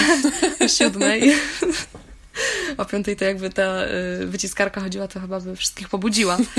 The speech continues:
Speaker 1: E, no, e, to po prostu też trochę się smak zmienia, że pijąc coś po prostu, to jest naturalne,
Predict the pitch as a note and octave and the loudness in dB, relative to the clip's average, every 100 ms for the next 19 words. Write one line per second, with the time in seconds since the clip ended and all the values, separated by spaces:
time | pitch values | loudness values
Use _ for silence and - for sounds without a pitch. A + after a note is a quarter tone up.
0 | A3 A3+ G#3+ - - F#3 F#3 F#3 - - | 0 0 -4 -10 -10 -6 -6 -8 -10 -16
1 | - - - - - - - G#3+ G3+ F#3+ | -20 -20 -20 -20 -20 -20 -12 -8 -4 -4
2 | F3 F3+ - F#3+ F#3+ G3 G3 B3 C4 C4 | -4 -6 -4 -4 -4 -6 -8 -8 -6 -6
3 | C4 B3+ - - - C4 C4 A#3+ A#3 - | -6 -2 -2 -2 -2 -4 -4 -2 0 2
4 | G#3+ F#3 E3+ E3+ E3 E3 F3+ - F#3+ F#3+ | 0 0 -4 -4 -4 -8 -12 -6 -4 -4
5 | - A#3+ A3+ - - - A3 - - A3+ | -2 -2 -2 -2 -6 -6 -6 -6 -6 -4
6 | G#3+ A3 A3 A3+ G#3+ G#3+ B3+ | -2 -2 2 2 2 0 -2